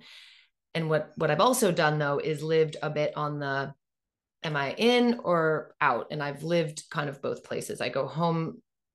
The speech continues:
a lot and I spend time there and maintain a life there, friends, family. And this is the first year that I've really put, I think, a stake in the ground and,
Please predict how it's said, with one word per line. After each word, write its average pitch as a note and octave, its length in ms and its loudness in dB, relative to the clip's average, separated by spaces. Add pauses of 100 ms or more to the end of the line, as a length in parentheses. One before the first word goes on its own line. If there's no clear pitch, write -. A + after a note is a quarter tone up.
(300)
a E3+ 40 -4
lot D3+ 480 2
and D#3 100 -4
I D3 40 -2
spend D3 280 -6
time D3+ 240 -2
there D3 180 2
and C#3+ 100 -2
maintain C#3 420 -4
a C#3 60 -4
life C3+ 300 -6
there, F3 160 2
friends, C#3 500 -6
family. E3 500 -2 (680)
And D#3 580 0 (200)
this F#3 200 2
is E3 140 -4
the D3+ 100 -4
first D3+ 360 -6
year D3 320 0
that C#3+ 120 -2
I've B2+ 240 -4 (280)
really D3+ 320 -2
put, C#3+ 360 -2 (360)
I D3 80 -8
think, - 240 -12
a - 40 -10
stake - 300 -6
in C#3 60 -8
the C3+ 80 -8
ground D3+ 420 2
and, C#3+ 240 -4